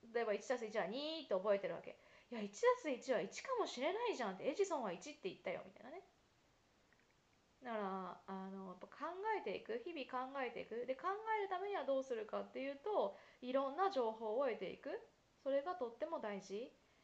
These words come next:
でも情報も、その固定化された、例えばこの偉い人がこう言ってるからではなくて、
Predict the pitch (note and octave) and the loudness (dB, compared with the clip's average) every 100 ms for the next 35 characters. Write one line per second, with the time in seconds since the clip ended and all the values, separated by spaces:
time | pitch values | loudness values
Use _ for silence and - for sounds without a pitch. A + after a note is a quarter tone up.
0 | _ E4+ E4 D4+ E4 F4+ F#4 F#4+ F#4+ A4 | _ -4 0 2 2 2 2 0 2 4
1 | E4 G#3 - - _ _ - C4 C#4 C4 | 4 2 -4 -20 _ _ -12 -6 -4 -6
2 | - C#4 F4+ G4 G4 G4 F#4+ F#4+ F#4+ G#4+ | -8 -6 -2 0 0 0 0 0 2 2
3 | B3 - - _ _ _ - - A#3 A3 | 2 -2 -12 _ _ _ -20 -6 -2 2
4 | G3+ G3+ A3+ A#3 A#3 A#3 - A#3 B3+ F4+ | 0 0 -4 -2 -2 -4 -2 6 8 8
5 | F4 B3+ A3 G#3 G#3+ G3 - G3 F3+ E3+ | 6 2 0 2 2 2 -2 -4 -2 -4
6 | E3+ - C4+ G4 D#4+ G#4+ G#4 F#4+ A#4+ C#4+ | -6 -6 2 2 4 0 -2 -2 2 2
7 | G3 | 0